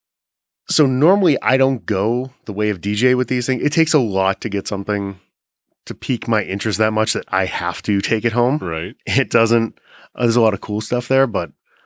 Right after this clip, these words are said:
Speaker 1: like, we're not gonna go in and buy a Transformer or something. But then one thing caught my eye as I was walking back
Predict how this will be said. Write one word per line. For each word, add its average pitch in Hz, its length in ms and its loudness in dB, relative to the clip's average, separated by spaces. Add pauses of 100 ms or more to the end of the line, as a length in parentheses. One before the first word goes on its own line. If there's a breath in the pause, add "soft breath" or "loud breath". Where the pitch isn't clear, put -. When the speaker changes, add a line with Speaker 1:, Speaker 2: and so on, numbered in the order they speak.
(220 soft breath)
Speaker 1:
like, 110 120 -4
we're 113 80 4
not 110 80 2
gonna 98 120 -2
go 92 100 0
in 92 60 0
and 90 80 -4
buy 87 120 -2
a - 20 -4
Transformer 104 520 -6
or - 20 -4
something. 127 280 -4
But 95 120 -4
then 117 320 2
one 123 400 2
thing 90 500 0
caught 95 260 -6
my 95 160 -4
eye 87 220 -6
as 82 200 -8
I 90 60 -2
was 87 120 -6
walking 87 340 -8
back 87 300 -8